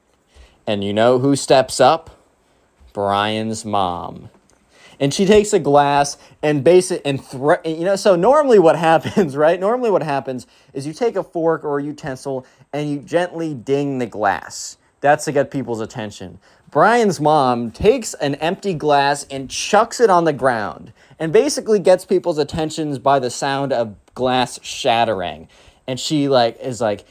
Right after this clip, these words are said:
"You," and points to Brian and Kate. Is like, "You two ruined my special day." Everyone's like, "Bro, what? Your special day?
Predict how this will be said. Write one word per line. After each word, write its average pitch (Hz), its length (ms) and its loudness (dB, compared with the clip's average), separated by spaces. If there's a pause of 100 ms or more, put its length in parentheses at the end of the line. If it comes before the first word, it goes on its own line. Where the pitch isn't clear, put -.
(340)
"You," 196 920 4
and 120 160 -6
points 139 340 -6
to 131 80 -4
Brian 113 720 -6
and 117 180 -10
Kate. 113 360 -4
Is 123 180 -10
like, 127 200 -10 (360)
"You 175 360 4
two 170 440 -2
ruined 170 540 -2
my 156 280 -4
special 160 640 -2
day." 127 600 4 (320)
Everyone's 110 380 -2
like, 92 200 -2
"Bro, 117 220 0
what? 101 340 -4
Your 95 300 -4
special 123 460 -6
day? 160 440 0